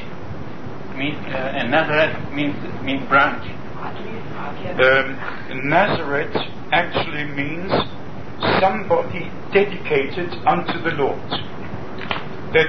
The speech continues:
Speaker 2: the word Nazarene,
Speaker 1: Uh, uh, cuvântul nazarinean,
Speaker 2: like when somebody took a vow before the Lord to sanctify himself.
Speaker 1: uh, nazarinean, uh, se spune că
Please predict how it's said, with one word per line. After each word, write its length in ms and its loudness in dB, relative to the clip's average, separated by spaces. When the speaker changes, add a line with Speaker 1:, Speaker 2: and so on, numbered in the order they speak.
Speaker 2:
the 80 2
word 200 6
Nazarene, 680 2
Speaker 1:
Uh, 60 2
uh, 580 2
cuvântul 340 4
nazarinean, 1000 2
Speaker 2:
like 200 6
when 160 8
somebody 400 -2
took 160 -4
a 80 2
vow 260 6
before 540 2
the 80 -2
Lord 200 4
to 60 -4
sanctify 460 2
himself. 440 0
Speaker 1:
uh, 460 -4
nazarinean, 540 0
uh, 60 0
se 100 -4
spune 180 0
că 100 2